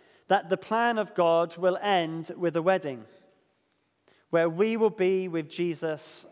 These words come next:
forever. And at that time, we'll be in the, the honeymoon suite of heaven, and it will be forever. There'll be no disappointments or misunderstandings.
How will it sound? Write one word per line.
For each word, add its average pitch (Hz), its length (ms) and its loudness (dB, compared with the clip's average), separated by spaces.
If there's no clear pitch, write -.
forever. 165 540 0
And 165 180 -4
at 165 140 -6
that 269 240 2
time, 160 540 -4
we'll 170 120 2
be 190 220 2
in 170 320 -2
the, 156 260 0
the 160 80 0
honeymoon 208 460 0
suite 190 280 -6
of 151 100 -4
heaven, 185 480 0
and 175 140 -2
it 180 120 -4
will 240 200 8
be 175 200 0
forever. 196 580 0
There'll 196 120 6
be 202 100 0
no 226 200 4
disappointments 170 720 -4
or 160 40 -2
misunderstandings. 147 1200 -8